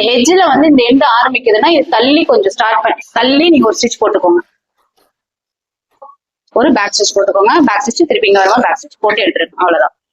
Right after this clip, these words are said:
இந்த எக்ஸஸ ஒரு கால் இன்ச் தள்ளி கட் பண்ணி எடுத்துடணும். ஃபுல்லா ஸ்டிச் இருக்கு, கிட்டக்கு இருக்கு, கட் பண்ணக்கூடாது. கொஞ்சம் கிளாத் இருக்கணும். ஒரு ஒன் ஃபோர்த்துக்காச்சும் கிளாத் விட்டுட்டு கட் பண்ணிக்கோங்க. ஃபர்ஸ்ட் இந்த மாதிரி நம்ம கட் பண்ண ராங் சைடுல வச்சுட்டு ராங் சைடுல வந்து ஒரு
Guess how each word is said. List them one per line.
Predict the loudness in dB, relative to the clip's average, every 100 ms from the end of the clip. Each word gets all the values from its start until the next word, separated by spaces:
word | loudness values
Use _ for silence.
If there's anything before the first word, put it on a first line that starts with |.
| _ _ _ -20 -14 -4 0
இந்த | 2 0
எக்ஸஸ | 0 0 2 0 0 -2
ஒரு | 0 0
கால் | 2 2
இன்ச் | 2 2 0
தள்ளி | 0 0 0 0
கட் | -2 0
பண்ணி | 0 0
எடுத்துடணும். | -2 -4 -6 -4
ஃபுல்லா | -2 0 0 0 -2 _ -4
ஸ்டிச் | -2 0 0
இருக்கு, | 0 0
கிட்டக்கு | 0 0 0
இருக்கு, | 0 -2
கட் | -2
பண்ணக்கூடாது. | -4 -2 0 0 -2 -4 _ _ -2
கொஞ்சம் | 0 2 2
கிளாத் | 0 0 0
இருக்கணும். | 0 2 2
ஒரு | 2
ஒன் | 0 0
ஃபோர்த்துக்காச்சும் | 0 0 0 0 0 0
கிளாத் | 0 0 0
விட்டுட்டு | -2 -2 0 0 -2
கட் | -4
பண்ணிக்கோங்க. | -6 -8 -14 _ _ _ _ _ _ _
ஃபர்ஸ்ட் | -10 -6 0 2 2 -2 0
இந்த | 0 2
மாதிரி | 0
நம்ம | -2 -2 -4
கட் | -4
பண்ண | -2 0 0
ராங் | 0 0
சைடுல | 0 0 -2
வச்சுட்டு | -4 -2 0 0 -4 _ _ _ -6
ராங் | 0 0 2
சைடுல | 0 0 0
வந்து | 0 0
ஒரு | 0